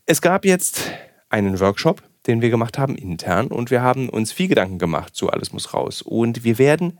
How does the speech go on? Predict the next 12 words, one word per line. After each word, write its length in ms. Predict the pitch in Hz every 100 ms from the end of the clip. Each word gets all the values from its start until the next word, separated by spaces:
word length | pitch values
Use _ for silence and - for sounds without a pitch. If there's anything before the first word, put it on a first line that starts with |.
| _
sanfte 760 | 98 90 92 160 - - 240 -
und 220 | - 180 - _
vorsichtige 720 | - 165 151 117 - 110 107 -
Änderungen 580 | 110 113 104 82 87 87
in 120 | 92
den 160 | 90 90
nächsten 460 | 107 139 - 135
Wochen 320 | 101 90 101 95
in 180 | - 151
diesem 260 | 143 117 117
Podcast 580 | 110 - - 85 - -
einführen. 560 | 95 104 - 139 185